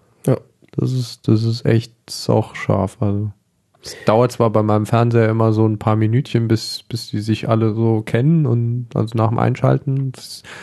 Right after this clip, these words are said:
Speaker 2: die, die, huch, da ist ja ein externes Gerät. Kann ich das steuern? Hallo?
Speaker 1: Nee, bei mir
Speaker 2: Hallo,
Speaker 1: funktioniert's ja im
Speaker 2: externes Gerät?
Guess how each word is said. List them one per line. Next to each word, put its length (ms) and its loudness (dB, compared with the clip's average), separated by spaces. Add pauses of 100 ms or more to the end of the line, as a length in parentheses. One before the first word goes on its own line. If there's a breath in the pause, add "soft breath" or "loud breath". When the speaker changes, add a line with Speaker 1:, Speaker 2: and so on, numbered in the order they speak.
(260 loud breath)
Speaker 2:
die, 160 0
die, 600 -2 (880 soft breath)
huch, 560 2 (540 soft breath)
da 140 -2
ist 180 0
ja 120 4
ein 80 0
externes 640 0
Gerät. 640 0 (640 loud breath)
Kann 180 -2
ich 160 -4
das 140 -4
steuern? 640 0 (440 soft breath)
Hallo? 520 4 (180)
Speaker 1:
Nee, 120 -2
bei 120 0
mir 220 -2
Speaker 2:
Hallo, 160 4
Speaker 1:
funktioniert's 240 4
ja 60 4
im 60 0
Speaker 2:
externes 480 0
Gerät? 600 0